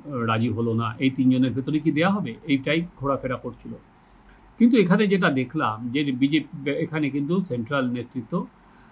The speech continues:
তারা অনেক বেশি আর কি এখানে নির্ভর করলেন, যেটা পুরনো মুখ বা এবং যারা সংঘ ঘনিষ্ঠ অভিজিতের ওপর।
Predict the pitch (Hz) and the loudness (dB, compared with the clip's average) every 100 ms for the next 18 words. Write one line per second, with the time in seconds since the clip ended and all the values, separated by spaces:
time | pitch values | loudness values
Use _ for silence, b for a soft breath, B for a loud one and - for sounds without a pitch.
0 | b - 139 135 139 139 151 127 123 - | b 0 4 4 4 0 -2 -2 -4 0
1 | 131 123 135 135 117 113 135 117 120 117 | 0 0 -4 -6 -8 -6 -8 -6 0 0
2 | 113 139 156 151 156 208 269 - 127 120 | 0 0 0 0 -2 -2 -6 -6 -6 -6
3 | 113 165 180 165 180 262 - - 135 139 | 0 2 4 4 4 0 -6 0 2 2
4 | 135 139 123 120 117 113 - 147 175 151 | 0 0 0 0 -2 -2 -4 0 2 2
5 | 117 113 113 - 196 - _ b b - | 0 0 0 -2 -4 -4 _ b b -20
6 | _ - 147 147 131 123 104 - | _ 2 6 6 6 2 -2 -6